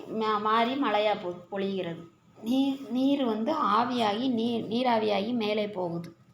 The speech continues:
இந்த மாதிரி நடக்கிறனால தான் நம்மளுக்கு மழை அதிகமா விழுகுது. அந்த மழை நீரை வந்து நம்ம எல்லா தேவைகளுக்கும் பயன்படுத்துறோம். நீர் சுழற்சி வந்து பூமியில கட்டாயம் தேவை.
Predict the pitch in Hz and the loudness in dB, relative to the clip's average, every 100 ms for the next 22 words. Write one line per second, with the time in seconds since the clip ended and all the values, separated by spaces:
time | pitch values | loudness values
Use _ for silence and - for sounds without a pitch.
0 | _ _ - _ - _ _ - - - | _ _ -20 _ -20 _ _ -20 -20 -20
1 | _ _ - 247 247 240 262 277 240 214 | _ _ -4 2 4 4 4 4 4 2
2 | 233 233 220 202 220 247 220 202 202 208 | 2 0 2 2 2 2 2 0 0 -2
3 | 190 214 226 185 180 202 196 180 170 175 | 0 2 2 2 0 -2 -2 -2 -4 -2
4 | 180 202 269 - - _ _ _ - 220 | -4 -2 -2 -4 -14 _ _ _ -4 -2
5 | 220 208 208 226 247 233 220 220 208 196 | 0 0 0 2 2 2 2 2 2 0
6 | 214 262 214 196 190 202 220 214 202 185 | 0 0 0 0 0 0 0 2 0 -2
7 | 180 202 208 208 185 - 240 185 175 180 | -2 -2 0 0 -2 -2 -2 0 -2 -4
8 | 175 170 127 - - _ _ - 233 277 | -8 -10 -12 -16 -20 _ _ -4 0 0
9 | 269 233 214 214 - 196 190 233 220 214 | 0 0 0 0 0 0 2 0 2 2
10 | 233 226 202 226 190 - 202 196 196 277 | 4 4 2 0 -4 -4 -2 0 2 0
11 | 339 - - _ 185 180 170 | -2 -14 -20 _ -2 -2 -2